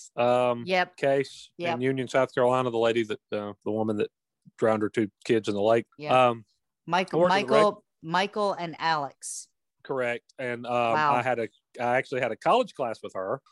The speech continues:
Speaker 1: Um,
Speaker 2: What?
Speaker 1: interestingly enough, yeah. And,
Speaker 2: Is this
Speaker 1: um,
Speaker 2: where I got my, my, like,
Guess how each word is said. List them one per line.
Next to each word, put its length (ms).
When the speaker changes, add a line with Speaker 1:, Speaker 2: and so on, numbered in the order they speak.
Speaker 1:
Um, 480
Speaker 2:
What? 440
Speaker 1:
interestingly 500
enough, 420
yeah. 320
And, 280
Speaker 2:
Is 100
this 240
Speaker 1:
um, 60
Speaker 2:
where 160
I 120
got 200
my, 220
my, 380
like, 320